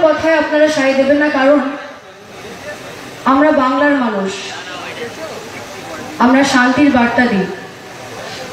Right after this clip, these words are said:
আমরা সম্প্রীতিতে বিশ্বাস করি, আমরা ভালো মানুষ, আমাদের মন ভীষণ উদার, আমাদের মধ্যে আন্তরিকতা আছে।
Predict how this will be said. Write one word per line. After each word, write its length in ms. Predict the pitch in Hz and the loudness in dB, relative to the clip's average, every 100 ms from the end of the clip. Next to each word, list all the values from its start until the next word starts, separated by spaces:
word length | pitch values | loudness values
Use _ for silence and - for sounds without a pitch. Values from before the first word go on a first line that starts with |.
| - - - - | -12 -12 -6 2
আমরা 180 | 254 277 285 | 4 4 4
সম্প্রীতিতে 480 | 262 254 277 262 247 240 | 4 4 4 4 2 2
বিশ্বাস 280 | 240 254 233 - | 2 2 0 2
করি, 200 | 208 185 180 - - - - - - - - - - - - - | 2 2 0 -6 -10 -12 -12 -14 -14 -12 -12 -12 -12 -12 -10 0
আমরা 220 | 240 269 262 233 | 4 4 4 4
ভালো 180 | 262 294 | 6 6
মানুষ, 280 | 294 302 349 - - - - - - 220 | 6 2 0 -4 -10 -16 -18 -18 -4 2
আমাদের 240 | 240 262 254 | 4 4 6
মন 140 | 254 285 294 | 6 6 4
ভীষণ 280 | 294 302 285 | 2 4 4
উদার, 240 | 269 294 311 - - - - 214 | 4 2 0 -4 -12 -16 -6 0
আমাদের 240 | 247 262 269 | 2 4 6
মধ্যে 180 | 254 262 233 | 4 4 2
আন্তরিকতা 520 | 254 285 285 269 254 196 | 4 4 4 2 2 0
আছে। 180 | 185 | -2